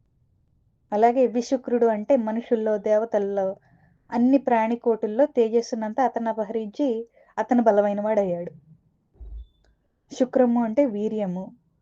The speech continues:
సంతానోత్పత్తి కారణము, అలాగే తేజస్సు అని కూడా అర్థము, అలాగే శక్తి అని కూడా అర్థము. కేవలం తప్పు అర్థంగా తీసుకోకూడదు.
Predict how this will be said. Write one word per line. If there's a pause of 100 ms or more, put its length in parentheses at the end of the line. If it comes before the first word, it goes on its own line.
(400)
సంతానోత్పత్తి
కారణము, (280)
అలాగే
తేజస్సు
అని
కూడా
అర్థము, (920)
అలాగే
శక్తి
అని
కూడా
అర్థము. (800)
కేవలం
తప్పు
అర్థంగా
తీసుకోకూడదు.